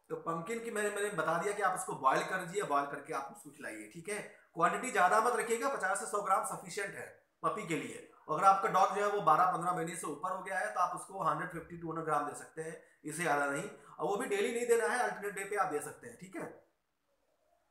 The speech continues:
गौरव जी, ग-, गुड आफ्टरनून। अ, सर मेरे पास जीएसडी फीमेल है, वो फर्स्ट हीट पर आई, अ, आके छः, छः ने बाद, महीने बाद हीट पर नहीं आई,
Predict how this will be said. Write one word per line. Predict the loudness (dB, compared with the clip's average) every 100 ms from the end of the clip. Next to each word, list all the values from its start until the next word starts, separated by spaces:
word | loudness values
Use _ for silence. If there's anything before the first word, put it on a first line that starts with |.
| _ _ _ _
गौरव | -2 0 2 0
जी, | -2 -4
ग-, | -4 -2 0
गुड | 0 0
आफ्टरनून। | 0 -2 -2 -4 -6 -12 -16 _ _
अ, | -10 -8 -6 -6
सर | -6 -6 -4
मेरे | -4 0
पास | 4 4 4
जीएसडी | 0 -2 -4
फीमेल | -8 -8 -6 -4
है, | -4 -4 -10 -20 _ _ -6
वो | -4
फर्स्ट | 0 0 0 -4
हीट | -10
पर | -4 -4 -2
आई, | 0 0 0 -4 -12 -14 -20
अ, | _ -20 -16 -14 -14 -8
आके | -6 -6 -6 -8
छः, | -8 -12 -10 -10 -12 -16 -18 _ -16
छः | -12 -10
ने | -10
बाद, | -4 -2 -2 -6 -16 -20 _ _ _
महीने | -10 -8 -6
बाद | -2 0 0 -4 -12 -20 _ _ -8
हीट | -8 -4
पर | -4 -2
नहीं | -4 -6 -8
आई, | -10 -10